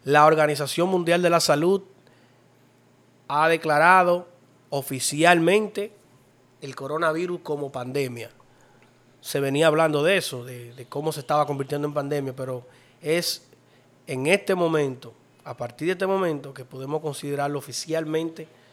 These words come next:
como una pandemia. Entonces, antes de seguir dando informaciones sobre,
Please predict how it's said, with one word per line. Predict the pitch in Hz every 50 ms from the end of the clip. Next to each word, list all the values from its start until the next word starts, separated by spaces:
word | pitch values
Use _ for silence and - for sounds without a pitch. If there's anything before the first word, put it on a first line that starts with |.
| _ _ _ _ _ _ _ _ _ _ _ _
como | - 156 151 151 147
una | 147 151 160 156 151
pandemia. | - 190 185 131 139 135 131 123 120 113 120 - _ _ _ _ _ _ _ _ _ _ _ _ _ _ _ _ _ _ _ _ _ -
Entonces, | 156 151 156 185 190 196 185 160 -
antes | 156 190 220 240 247
de | 247
seguir | 226 226 214 214 202
dando | 208 202 202
informaciones | 185 170 143 165 160 151 127 - - 143 143 135 127 123 117
sobre, | 127 131 131 127 127 123 117 110 -